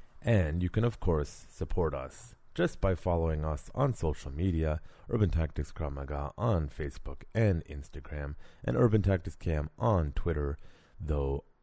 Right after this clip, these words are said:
I don't really post that much there, so there is that. And, of course, I believe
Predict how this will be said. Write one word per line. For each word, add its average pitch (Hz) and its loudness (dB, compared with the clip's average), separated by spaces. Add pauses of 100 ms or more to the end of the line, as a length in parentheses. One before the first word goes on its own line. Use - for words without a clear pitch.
(200)
I 82 -2
don't 71 -6
really 69 -8 (880)
post 73 0
that 78 -4
much 78 -6
there, 131 0
so - -10
there 69 -10
is 71 -10 (120)
that. - -8 (880)
And, 104 6
of 85 -2
course, 85 2
I 78 0
believe 90 2